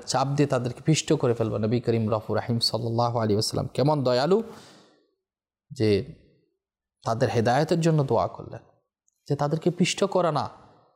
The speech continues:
কারণ এদের বংশ থেকে এমনও ব্যক্তিবর্গ আসবে, এমনও লোক আসবে যারা আল্লাহ তার রসুলকে মেনে নিবে। আল্লাহ তাআলার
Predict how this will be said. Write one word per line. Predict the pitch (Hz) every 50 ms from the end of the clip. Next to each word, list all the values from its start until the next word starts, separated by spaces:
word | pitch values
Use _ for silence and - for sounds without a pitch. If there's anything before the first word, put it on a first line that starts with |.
| _ _ _ _ _ _ _ _ _ _ _ _ _
কারণ | - 113 120 143 156 135 143 175 208 - - - - - - _ _ _ _ _ -
এদের | 135 143 190 196 202
বংশ | 165 147 139 139 - -
থেকে | 160 156 165 - - 135 - -
এমনও | 113 117 127 151 175 190 180
ব্যক্তিবর্গ | 165 156 151 - - 131 123 123 120 - 110
আসবে, | 110 110 - - 107
এমনও | 117 139 170 185 180
লোক | 156 143 135 -
আসবে | 123 120 - - - 170 202 233 226 - - - _ _ _ _ _ _ -
যারা | 131 120 - - - - -
আল্লাহ | - 117 120 117 120 117
তার | - 117 113
রসুলকে | 110 104 - - 120 - - 123 -
মেনে | 101 101 107 107
নিবে। | 107 - - 110 - - _ _ _ _ _ _ _ _ _ _ _ _ _ _ _ _ _ _ _ _ _ _ _ _ _ _ - _
আল্লাহ | - 113 110 117 117 117
তাআলার | - 107 110 120 123 127